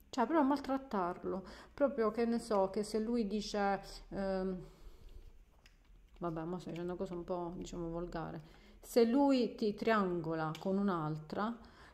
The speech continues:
tu ridendo gli dici, "Ma sai a me che cosa me ne frega? Cioè, io con tutti quelli che mi posso prendere io, cioè." <laughs>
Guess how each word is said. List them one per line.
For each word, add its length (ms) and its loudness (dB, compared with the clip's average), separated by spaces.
tu 200 8
ridendo 680 8
gli 200 4
dici, 680 -2
"Ma 160 0
sai 180 2
a 20 6
me 140 4
che 160 -8
cosa 240 -6
me 120 0
ne 100 -2
frega? 380 -4
Cioè, 220 -4
io 160 0
con 240 -4
tutti 260 -6
quelli 220 4
che 80 -4
mi 120 0
posso 280 -2
prendere 400 2
io, 440 2
cioè." 160 -8
<laughs> 560 2